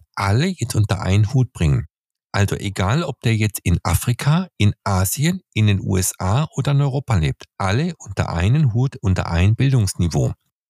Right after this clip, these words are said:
Ja, genau, da wird man sich wohl auf irgendein Mittelmaß einigen müssen. Ich will niemanden abwerten, definitiv nicht. Aber es gibt gewisse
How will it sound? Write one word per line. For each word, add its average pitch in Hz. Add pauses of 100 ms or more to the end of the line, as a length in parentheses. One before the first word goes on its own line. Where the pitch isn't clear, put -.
Ja, 87
genau, 110
da 82
wird 104
man 123
sich -
wohl 123
auf 127
irgendein 127
Mittelmaß 120
einigen 110
müssen. 73
Ich 92
will 123
niemanden 147
abwerten, 76 (320)
definitiv 135
nicht. -
Aber 98
es 110
gibt 147 (480)
gewisse 127